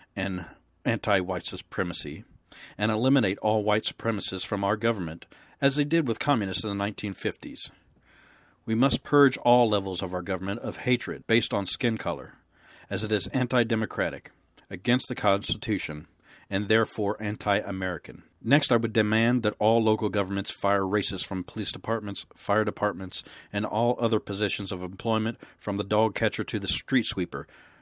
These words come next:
If a racist is employed, send them their walking papers.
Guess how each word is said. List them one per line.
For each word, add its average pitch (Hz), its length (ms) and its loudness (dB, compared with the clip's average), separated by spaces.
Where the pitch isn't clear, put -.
If - 160 -4
a 104 40 0
racist 117 520 2
is 135 100 0
employed, 135 540 2
send 135 320 2
them 135 260 6
their 110 180 4
walking 101 400 0
papers. - 540 -10